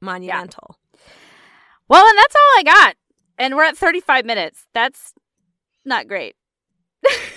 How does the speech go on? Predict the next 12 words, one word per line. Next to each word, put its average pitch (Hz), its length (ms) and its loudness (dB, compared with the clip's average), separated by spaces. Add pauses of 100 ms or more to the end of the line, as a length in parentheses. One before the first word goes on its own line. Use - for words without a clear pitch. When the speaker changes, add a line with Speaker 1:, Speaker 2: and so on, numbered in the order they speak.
(280)
Speaker 1:
No, 277 220 -2
I - 140 -2
think 415 180 -14
this 320 180 -14
could 262 140 -12
be 233 100 -12
our 220 120 -8
best 233 200 -12
episode 214 440 -14
yet. 240 260 -14 (500)
Speaker 2:
You 277 120 -8
think? 311 200 -4